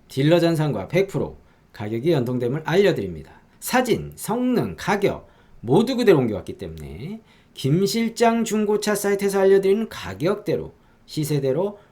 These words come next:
중고차를 구매하셔도 굉장히 잘 사는 가격이라고 언제나 강조해서 말씀드리고 있습니다. 지포 렉스턴 이점이 사 더블유 디 유라시아 에디션 사륜이죠. 이천사백오십만 원이고요.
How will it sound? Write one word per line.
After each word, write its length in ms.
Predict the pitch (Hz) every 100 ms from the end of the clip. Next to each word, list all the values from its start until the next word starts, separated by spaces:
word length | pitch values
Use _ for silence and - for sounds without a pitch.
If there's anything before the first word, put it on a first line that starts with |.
| _
중고차를 640 | - 123 165 202 202 185 170
구매하셔도 1040 | - 127 151 139 117 98 92 147 - - - - _
굉장히 500 | 190 233 202 90 71 - -
잘 280 | - 113
사는 280 | 127 208 220
가격이라고 500 | 196 185 170 165 160
언제나 420 | 170 156 170 202 - _ _
강조해서 480 | - 170 208 220 175
말씀드리고 540 | 151 120 110 92 80 90
있습니다. 560 | 151 - 78 67 - - _ _
지포 560 | - 233 254 - 294 277
렉스턴 640 | 254 240 - 170 101 -
이점이 720 | 110 214 208 - 247 240 247
사 380 | 220 160 151 170
더블유 420 | 208 190 185 175
디 260 | 170 226 185
유라시아 680 | 123 139 151 147 147 190 175
에디션 640 | - 104 135 214 151 - - -
사륜이죠. 1000 | - - 151 202 170 95 76 73 131 190 -
이천사백오십만 1200 | - 196 254 254 240 226 143 92 127 165 262 240 190
원이고요. 500 | 120 95 98 196